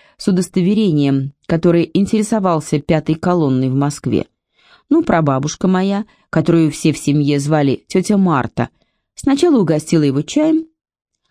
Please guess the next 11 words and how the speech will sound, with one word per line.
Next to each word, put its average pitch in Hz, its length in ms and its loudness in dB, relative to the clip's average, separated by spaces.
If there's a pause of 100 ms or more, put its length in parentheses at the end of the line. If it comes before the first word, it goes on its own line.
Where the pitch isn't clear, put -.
(240)
а 165 140 0
потом 208 480 2 (400)
искренне 233 520 2
удивилась. 226 600 0 (600)
«Какие 147 460 2
же 170 180 0
мы 233 140 2
немцы, 202 460 2
мы 135 120 0
евреи!» 170 640 0 (720)
Сработало. 165 640 -2